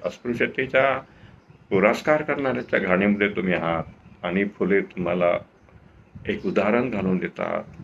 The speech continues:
तुम्हाला शिकवतात, तुम्ही शिकत नाही. आजही त्या फुले चित्रपटाचा जो विरोध होतो आहे, तो मानवतेला काळिमा फासणार आहे. ब्राह्मणांची अक्कल किती बटू आहे, किती नीच आहे, हे दाखवणार आहे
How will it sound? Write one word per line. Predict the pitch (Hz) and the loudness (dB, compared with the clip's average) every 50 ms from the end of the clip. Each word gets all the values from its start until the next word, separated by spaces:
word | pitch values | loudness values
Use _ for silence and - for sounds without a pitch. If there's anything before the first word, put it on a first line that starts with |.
| - - - | -20 -14 -12
तुम्हाला | 85 92 101 107 107 127 131 - | -10 -6 -4 -4 -2 -2 -4 -4
शिकवतात, | - - - - 117 117 107 107 - - 90 - - - - | -4 -8 -8 -4 -2 -2 -2 -2 -4 -4 -4 -4 -6 -8 -8
तुम्ही | 92 90 98 95 | -6 -4 -4 -4
शिकत | - - 92 - - - - - - | -2 -4 -4 -4 -4 -8 -8 -8 -10
नाही. | - - - - - - 85 | -18 -18 -18 -18 -12 -4 0
आजही | 82 85 82 92 90 90 90 90 90 90 - - - _ _ _ _ _ _ - | 0 2 2 2 0 0 0 -2 -4 -6 -12 -16 -20 _ _ _ _ _ _ 0
त्या | 98 92 90 | 2 2 2
फुले | 87 - - 101 104 110 113 | 2 0 -2 2 2 2 2
चित्रपटाचा | 110 - 101 101 - 110 104 104 104 95 - 104 101 101 104 | 2 0 -4 -4 -2 -4 -4 -4 -4 -4 -2 -2 2 2 2
जो | 104 101 98 | 0 2 0
विरोध | 92 90 90 90 120 120 110 | 0 0 2 2 2 2 2
होतो | 110 98 - - | -2 -6 -4 -2
आहे, | 95 92 90 85 87 90 90 82 82 82 - - - - - _ _ - _ - | 0 0 0 0 -2 -2 -2 -2 -2 -4 -8 -16 -20 -20 -20 _ _ -20 _ -2
तो | - 107 107 107 107 104 104 104 104 - - - - - | 2 4 4 6 6 6 4 2 0 -6 -14 -20 -16 -12
मानवतेला | 87 85 87 87 92 101 107 110 107 - - 107 95 98 101 | -6 0 2 2 4 4 4 2 2 0 -2 -2 0 0 -2
काळिमा | - - - 80 80 87 85 92 92 | -2 -2 -2 0 0 0 0 -2 -2
फासणार | 90 - 82 - - - 90 87 | -4 -4 -10 -16 -16 -18 -18 -18
आहे. | - - - - - - - - _ - 80 | -18 -20 -20 -20 -20 -20 -20 -20 _ -18 -10
ब्राह्मणांची | 80 85 90 90 101 104 107 117 120 123 120 - - 120 104 | -2 0 2 2 4 4 4 4 2 0 -2 0 0 0 0
अक्कल | 90 - - - 120 110 110 | 0 -2 -4 -4 -2 -2 -2
किती | 104 104 - 92 - - 98 | -2 -4 -8 -8 -6 -6 -6
बटू | 90 78 78 92 87 - - 110 95 | -6 -6 -2 -2 -2 -2 -2 -4 -4
आहे, | 82 82 - - - - - - _ - - _ - | -4 -6 -10 -16 -20 -20 -20 -20 _ -20 -20 _ -10
किती | 110 - - 117 | -8 0 0 2
नीच | 95 95 101 113 131 123 - 127 | 2 4 4 2 2 2 2 0
आहे, | 98 85 85 87 82 82 92 - - - _ - - | 0 2 0 -2 -2 -4 -6 -12 -20 -20 _ -10 -2
हे | 101 104 | -2 -2
दाखवणार | 101 95 - - - 98 92 87 85 80 80 | 0 -2 -4 -4 -4 -4 -4 -2 -2 0 0
आहे | 76 73 80 78 71 | -2 -2 -4 -8 -12